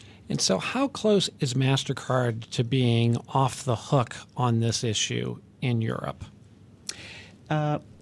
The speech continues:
Speaker 2: in the consumer, in the consumer claim that, uh, has been dismissed, uh,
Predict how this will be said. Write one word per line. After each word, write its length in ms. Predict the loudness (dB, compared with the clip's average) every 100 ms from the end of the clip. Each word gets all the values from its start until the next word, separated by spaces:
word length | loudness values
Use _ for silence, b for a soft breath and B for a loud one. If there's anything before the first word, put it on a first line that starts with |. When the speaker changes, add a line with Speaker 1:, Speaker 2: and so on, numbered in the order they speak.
| -16 2
Speaker 2:
in 120 | 4
the 80 | 4
consumer, 640 | 4 2 4 4 6 4 0 -12 -20 -20 -20 -20 -12 -4
in 100 | 0
the 60 |
consumer 480 | 2 4 4 4 2 -2
claim 440 | 2 4 4 2 0 -4
that, 140 | -6 -6 -2
uh, 240 | 0 0
has 240 | 0 -2 -2
been 320 | 0 4 4
dismissed, 560 | 2 0 2 2 0 -2
uh, 240 | -2 -2